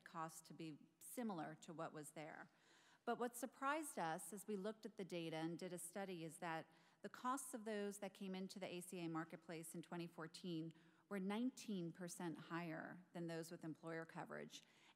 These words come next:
And in twenty fifteen, twenty-two percent higher. So we saw that going up. So we didn't expect that to be that much higher. And I think Corey also mentioned you do see a continued increase in medical trend, and that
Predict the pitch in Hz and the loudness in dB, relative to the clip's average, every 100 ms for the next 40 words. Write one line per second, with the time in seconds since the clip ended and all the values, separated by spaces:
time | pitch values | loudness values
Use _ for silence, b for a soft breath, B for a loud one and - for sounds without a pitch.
0 | - 190 185 - 233 220 - 254 - - | 2 2 2 2 2 2 2 0 0 -4
1 | 185 175 175 170 - 196 185 - 190 170 | 0 0 -2 -6 -4 0 0 -2 -4 -4
2 | 170 - 160 - 156 - - 165 160 180 | -6 -2 -4 -2 -6 -4 -6 -10 -10 -6
3 | 170 175 214 208 196 - 165 160 156 - | -6 -4 -4 -2 -4 -4 -2 -2 -2 -6
4 | - B B B - 214 269 294 277 247 | -12 B B B -2 2 4 6 4 2
5 | - - 196 196 170 - 185 165 165 160 | -2 -2 0 0 -2 -2 -8 -6 -2 -2
6 | 156 156 - 156 165 - - - B B | -2 -4 -4 -6 -4 -6 -8 -12 B B
7 | B B B B B - 226 233 269 247 | B B B B B -2 0 2 2 4
8 | 247 220 220 208 233 208 185 175 196 170 | 6 8 8 6 4 4 4 2 0 2
9 | 190 202 240 - 226 208 190 185 202 185 | 2 2 0 0 2 4 4 2 0 -2
10 | 196 196 208 190 185 190 180 - 180 180 | 0 -2 0 -2 -2 -2 -4 -2 0 0
11 | 185 180 170 180 160 156 170 170 | 0 -2 -4 -2 0 0 0 0